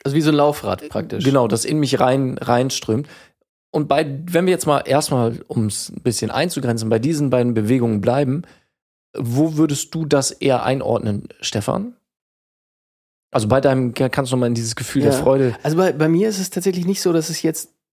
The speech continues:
Speaker 1: wie, wie so ein Laufrad nach vorne oder nach hinten geht, sondern bei mir ist das Gefühl eher so, ähm, dass es sich eher von mir aus links rum dreht.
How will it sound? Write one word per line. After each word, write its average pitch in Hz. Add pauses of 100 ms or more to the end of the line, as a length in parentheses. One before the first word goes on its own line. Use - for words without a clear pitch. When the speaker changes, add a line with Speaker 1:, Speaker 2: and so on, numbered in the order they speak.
(340)
Speaker 1:
wie, 160
wie 156
so 156
ein 151
Laufrad 151
nach 139
vorne 185
oder 139
nach 139
hinten 151
geht, 139
sondern 139
bei 135
mir 143
ist 185
das 160
Gefühl 170
eher 156
so, 151 (680)
ähm, 123
dass 143
es 147
sich - (440)
eher 139 (180)
von -
mir 143
aus 135
links 135
rum 113
dreht. 101